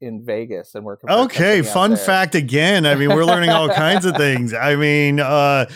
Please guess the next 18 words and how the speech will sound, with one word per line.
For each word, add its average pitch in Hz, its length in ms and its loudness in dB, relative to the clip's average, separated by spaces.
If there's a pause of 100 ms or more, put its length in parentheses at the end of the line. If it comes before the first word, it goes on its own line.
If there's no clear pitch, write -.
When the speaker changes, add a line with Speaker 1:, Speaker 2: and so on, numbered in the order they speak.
(180)
Speaker 2:
so, 156 520 2
right, 151 440 0
Vegas, 147 540 0
you 151 100 -2
did 156 220 0
some 151 160 -2
time 156 380 -2
there. 139 440 0
Have 127 180 -4
you 127 100 -4
sobered 143 360 0
up 165 200 0
yet? 208 280 0 (160)
<laughs> 240 180 -2
Speaker 1:
Yeah, 156 540 2
yeah, 147 320 2
definitely. 127 760 -2 (140)
<laughs> 143 140 -8